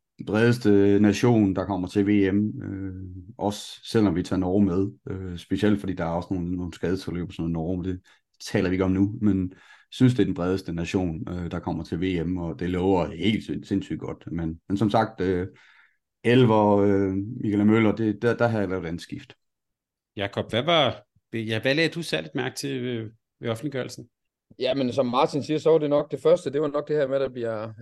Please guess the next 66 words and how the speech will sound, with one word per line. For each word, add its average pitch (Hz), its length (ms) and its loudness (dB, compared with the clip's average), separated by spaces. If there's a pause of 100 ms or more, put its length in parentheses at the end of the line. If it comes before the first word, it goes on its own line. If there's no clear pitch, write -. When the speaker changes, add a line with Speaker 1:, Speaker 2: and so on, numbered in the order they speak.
Speaker 3:
øh, 107 140 -4
flere, 120 640 6
øh, 101 80 -4
spillere 147 380 0
udtaget 139 360 -2
end, 104 320 -10
end 117 160 -6
forventeligt, 117 640 -2
eller 98 220 -2
som 104 220 -8
han 101 200 -8
snakket 123 300 0
om 113 60 2
med 107 120 -4
de 101 60 -10
seksten, 123 520 -2
og, 98 180 -2
og 104 100 -4
selvfølgelig 123 340 -4
også 113 160 -2
det 127 80 -6
med 120 100 -6
de 117 100 -10
tre 123 240 0
keepere, 135 400 -2
som, 98 260 -10
som 104 220 -6
jeg 95 260 -4
er 92 80 -6
fuldstændig 113 380 -6
enig 117 200 -6
i, 104 40 -4
at 98 80 -6
det 104 120 -2
var 110 80 -2
noget, 95 300 -6 (1000)
det 170 80 2
var 185 60 6
noget 170 100 6
værre 165 180 6
rod, 147 260 4 (180)
øh, 120 640 2
og 117 100 -2
specielt, 131 480 -4
øh, 113 200 -2
når 117 140 -4
vi 117 80 -6
har 123 180 -6
så 120 160 -12
dygtige 131 320 -6
keeper, 127 300 -2
som, 104 380 -6
som 107 220 -4
vi 110 60 -4
har, 113 220 0
så, 123 180 -8
så, 113 420 2
øh, 101 300 -4
så - 140 -14
synes 117 220 -8
jeg 117 60 0
jo, 101 80 0
at 107 40 2
alle 120 120 0
tre, 117 180 -2
de 113 280 -10